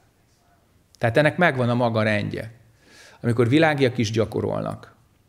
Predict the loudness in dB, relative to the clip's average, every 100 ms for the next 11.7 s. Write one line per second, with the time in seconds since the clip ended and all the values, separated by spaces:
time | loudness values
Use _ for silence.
0 | _ -2 -2 -2 0 4 4 4 -2 -10
1 | -20 _ _ _ 0 2 0 0 0 0
2 | 0 -2 -2 -2 0 0 2 0 0 0
3 | 0 -2 -4 -2 0 0 -2 -2 0 0
4 | 0 0 0 0 2 2 0 -2 -4 -4
5 | -6 -6 -4 0 2 2 0 0 0 -2
6 | -2 -2 0 0 -2 -4 -4 -4 -4 -4
7 | 0 0 -2 -4 -2 -2 -2 -4 -2 -2
8 | -2 0 -2 -4 -6 -6 -6 -2 -4 -6
9 | -8 -4 -2 -2 -4 -2 -2 -4 -16 -12
10 | -4 -2 -2 -2 -2 -2 -4 -10 -20 _
11 | -4 0 0 -2 -6 -8 -14